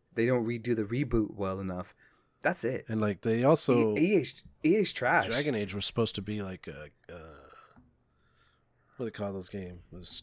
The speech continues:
Speaker 2: uh, live service game.
Speaker 1: Yeah.
Speaker 2: Right? So they went back and said, "It's gonna be a single player."
Speaker 1: Which was
Speaker 2: It
Speaker 1: smart,
Speaker 2: is,
Speaker 1: because
Speaker 2: 'cause if
Speaker 1: they
Speaker 2: it was
Speaker 1: knew,
Speaker 2: live
Speaker 1: like,
Speaker 2: service, I probably wouldn't have played.
Speaker 1: No, I, I mean, who, who wants to, like, like, people have tried that.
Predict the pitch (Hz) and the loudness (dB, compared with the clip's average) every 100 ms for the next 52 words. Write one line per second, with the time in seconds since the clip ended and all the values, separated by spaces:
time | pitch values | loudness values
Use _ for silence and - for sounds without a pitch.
0 | - 95 90 87 87 - 98 101 101 107 | -12 -14 -14 -18 -20 -16 -10 -8 -8 -10
1 | - - 117 113 - - 117 120 135 - | -8 -2 -2 0 -4 -4 -4 -6 -10 -18
2 | _ _ _ _ _ _ _ _ _ _ | _ _ _ _ _ _ _ _ _ _
3 | _ _ 101 101 98 107 - - 95 90 | _ _ 0 2 2 -2 -8 -8 -6 -4
4 | 90 87 90 92 98 98 - 87 92 - | -6 -8 -8 -6 -4 -6 -6 -8 -8 -10
5 | 85 87 80 82 - 90 85 - 87 73 | -12 -12 -14 -16 -16 -14 -10 -10 -10 -14
6 | - 67 52 - _ _ _ _ _ _ | -18 -20 -20 -20 _ _ _ _ _ _
7 | _ _ _ _ _ _ - - 117 117 | _ _ _ _ _ _ -20 -8 -6 -4
8 | 110 107 139 156 113 98 - - - 113 | -4 0 4 4 4 2 0 2 4 4
9 | 165 147 147 147 - 131 143 104 - 107 | 6 6 8 6 4 2 4 2 -2 -6
10 | - 175 123 104 92 - 165 - _ _ | -4 0 0 0 -4 -6 -8 -8 _ _
11 | _ _ _ _ _ _ - 98 107 127 | _ _ _ _ _ _ -14 -6 2 6
12 | 160 104 110 123 143 131 131 139 185 - | 6 6 0 -2 -2 -4 -6 -6 -4 -4
13 | - 214 202 214 - 185 - - 139 _ | -8 -6 -6 -6 -8 -10 -10 -10 -14 _
14 | _ _ - 135 - 190 180 170 165 147 | _ _ -12 -8 -6 -4 -4 -4 -6 -6
15 | 170 165 101 - | -6 -6 -8 -8